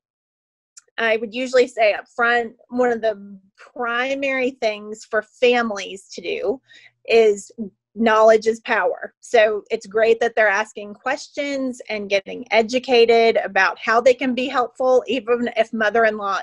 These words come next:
isn't currently on the same page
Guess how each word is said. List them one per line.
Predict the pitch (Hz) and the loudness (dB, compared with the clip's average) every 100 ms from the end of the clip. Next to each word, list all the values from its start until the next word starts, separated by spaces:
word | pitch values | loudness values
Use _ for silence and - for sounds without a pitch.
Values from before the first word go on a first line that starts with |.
| - | -4
isn't | 214 214 202 _ _ _ _ - | -2 -2 -4 _ _ _ _ -2
currently | 262 240 202 233 226 214 214 - _ - | 4 4 2 -4 -4 -4 -8 -14 _ -4
on | 233 | -4
the | 214 | -4
same | 214 226 202 202 | -8 -8 -8 -10
page | 214 196 190 262 311 - | -6 -6 -4 -8 -10 -16